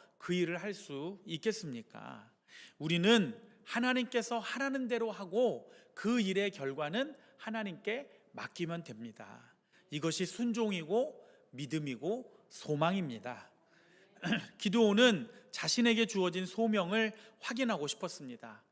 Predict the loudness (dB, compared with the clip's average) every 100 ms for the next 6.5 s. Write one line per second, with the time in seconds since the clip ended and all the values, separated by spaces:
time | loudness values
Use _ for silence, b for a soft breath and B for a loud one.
0 | B B B 0 2 2 -4 -6 -4 -2
1 | -2 -2 -2 -4 -4 -4 -4 -6 -6 -6
2 | -6 -6 0 0 0 B B B -8 -2
3 | 0 0 0 0 -2 -4 -4 0 2 0
4 | -6 B -4 -2 -2 0 0 2 2 2
5 | B B -10 -2 2 2 2 -2 -4 -6
6 | -8 -10 -10 -12 -14